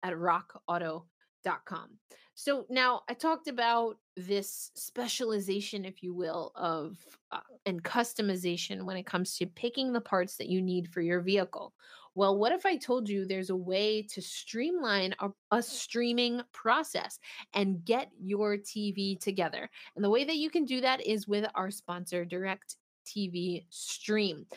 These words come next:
Now, here's what you need to know. It's the simple way of getting all of the entertainment that you love without the hassle.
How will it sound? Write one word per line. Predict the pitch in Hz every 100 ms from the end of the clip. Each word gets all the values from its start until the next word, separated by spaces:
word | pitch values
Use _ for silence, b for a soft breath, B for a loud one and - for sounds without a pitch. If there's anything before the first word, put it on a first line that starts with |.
| B -
Now, | 180
here's | 233 262 294
what | 277 285
you |
need | 262 247
to | 233
know. | 202 208 -
It's | 185 -
the | 175
simple | - 254 247 277
way | 233
of | 214 185
getting | 190 190 -
all | 214 262
of | 247
the | -
entertainment | 220 - 226 208 196 190
that | -
you | 190 185
love | 185 190
without | 185 180 180 185
the | 202
hassle. | - 262 262 185 -